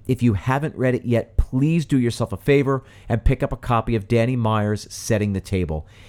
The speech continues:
If you feel so motivated for extra credit, pick up a few extra copies and give them out to your managers, and, and I would do a book club. Give everyone a month to read it,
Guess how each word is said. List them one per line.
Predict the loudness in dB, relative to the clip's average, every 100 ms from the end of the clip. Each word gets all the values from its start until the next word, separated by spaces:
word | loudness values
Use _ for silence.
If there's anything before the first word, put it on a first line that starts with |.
| -4
If | -4 0
you | -2
feel | 2 0
so | 0 -2
motivated | 0 0 4 4 4 0 2 -2
for | -4 -8
extra | -10 -8 -10
credit, | -10 -2 0 2 0 -6 -20 2
pick | 2 4
up | -2
a |
few | -2 -2 -2
extra | -6 -4 -6
copies | -2 -2 0 -2 -2 -6 -4
and | -2 0
give | 0
them | 2
out | -2 -2
to | -2
your | 0
managers, | 2 0 0 0 -2 -2
and, | -8 -6
and | -2 2
I | 2
would | 0 2
do | 2
a | 2
book | 0 -2
club. | -2 -4 -4 -10 -20 -20 -10
Give | 0 0 2
everyone | 0 2 2
a | 2
month | 2 2 0 -2
to | 0
read | 2 0
it, | -2